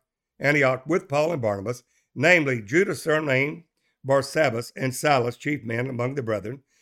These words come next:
And they wrote letters by them, uh, there after this manner, talking about confirming that the Gentiles will be saved, uh, by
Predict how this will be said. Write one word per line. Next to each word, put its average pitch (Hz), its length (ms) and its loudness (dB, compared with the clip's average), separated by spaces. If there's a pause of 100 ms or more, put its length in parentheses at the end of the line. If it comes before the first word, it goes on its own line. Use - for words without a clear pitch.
(240)
And 135 140 -2
they 143 100 2
wrote 135 280 0
letters 127 240 0
by 117 140 -4
them, 113 340 -4 (400)
uh, 113 440 0 (200)
there 113 400 -2
after 123 260 -2
this 117 220 -6
manner, 104 320 -10 (200)
talking 123 360 -4
about 104 380 -8
confirming 127 640 -4 (460)
that 131 180 0
the 123 80 -8
Gentiles 123 680 -4
will 113 120 -8
be 110 160 -10
saved, 123 680 -2
uh, 120 160 -10 (360)
by 120 300 2